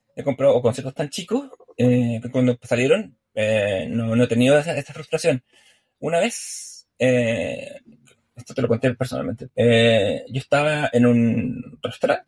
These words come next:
en un bar restaurante, en el, estaba en el, en Italia, eh, o sea, no en Italia, en el, en el bar, estaba en el bar Valdivia esperando a una amiga.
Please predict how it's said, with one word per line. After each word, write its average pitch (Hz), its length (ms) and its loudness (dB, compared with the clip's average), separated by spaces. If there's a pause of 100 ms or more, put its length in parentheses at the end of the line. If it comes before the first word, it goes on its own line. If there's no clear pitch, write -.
en 160 100 -2
un 143 80 -2
bar 170 140 0
restaurante, 220 440 -2
en 147 60 2
el, 131 220 -4
estaba 185 280 0
en 175 60 -2
el, 147 60 -2
en 156 160 -2
Italia, 196 320 0
eh, 120 180 0
o - 20 2
sea, 135 120 2
no 123 100 2
en 120 80 2
Italia, 98 260 0
en 110 60 2
el, 110 760 -8
en - 80 -10
el 110 40 -6
bar, - 120 -4
estaba 196 200 -2
en - 20 0
el 175 60 -4
bar 196 80 0
Valdivia 175 260 0
esperando 135 220 -2
a - 20 -2
una 127 80 0
amiga. - 180 -6